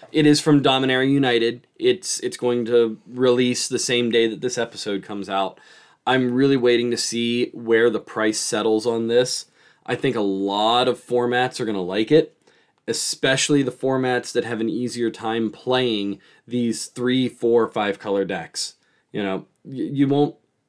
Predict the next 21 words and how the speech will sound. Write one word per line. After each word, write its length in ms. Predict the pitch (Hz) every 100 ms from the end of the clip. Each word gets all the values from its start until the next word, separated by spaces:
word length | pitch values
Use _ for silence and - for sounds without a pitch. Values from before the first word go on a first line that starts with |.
| _ _ 147
I'm 80 |
sure 200 | 147 170
we'll 100 | 160
see 160 | 147 147
it 60 | 131
in 120 | 123
Standard. 560 | - 113 101 107 104 -
It's 160 | 120 -
great. 440 | 117 101 101 - _ _ _ _ -
I'm 140 | 123
sure 240 | 123 135 131
we'll 140 | 131
see, 260 | - - 101
you 280 | 113 131
know, 80 | 127
we'll, 260 | 120 135 135
it'll 160 | 147
get 140 | 135 120
use 240 | 131 127
in 100 | 117
Limited, 440 | 110 120 101 92